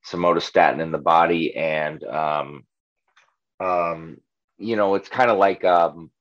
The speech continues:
like a myostatin effect, I guess, on inhibiting muscle growth. But it can free up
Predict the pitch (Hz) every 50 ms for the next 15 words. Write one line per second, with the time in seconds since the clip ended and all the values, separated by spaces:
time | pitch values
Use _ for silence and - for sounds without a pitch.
0 | _ _ 80 90 87 - 90 98 101 104 104 101 92 87 - - - 92 82 71
1 | - 69 82 - - - 85 82 - - 78 78 80 82 82 78 78 - - 85
2 | 85 82 80 76 78 87 82 85 82 82 80 82 80 78 - - 76 71 69 71
3 | 71 69 67 - _ _ - - - - - - - _ _ - 80 78 101 98
4 | 95 - - - _ _ _ _ - 104 101 110 - - 113 98 95 - - -
5 | - 127 135 135 131 127 123 117 110 107 -